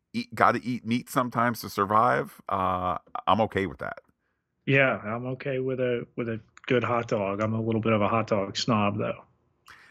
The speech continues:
Speaker 1: Uh, we heard from Prodigy Deserve Better. That's at K C L Y L E one on Twitter.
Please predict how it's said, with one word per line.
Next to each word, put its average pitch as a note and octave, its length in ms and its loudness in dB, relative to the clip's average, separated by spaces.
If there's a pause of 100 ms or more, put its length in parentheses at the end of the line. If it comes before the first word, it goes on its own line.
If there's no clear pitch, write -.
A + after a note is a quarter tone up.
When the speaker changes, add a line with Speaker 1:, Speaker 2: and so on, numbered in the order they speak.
(300)
Speaker 1:
Uh, G2+ 360 6
we B2+ 640 -2
heard A#2+ 300 6
from G#2 300 0
Prodigy A#2+ 480 6
Deserve A2 320 -2
Better. G#2 380 4
That's F2+ 180 -6
at G2 240 0
K G#2 260 -2
C G2 480 -8
L F2 140 2
Y F2 200 4
L E2+ 200 0
E E2+ 80 -4
one F2+ 220 -2
on F#2 140 -2
Twitter. F#2+ 420 -2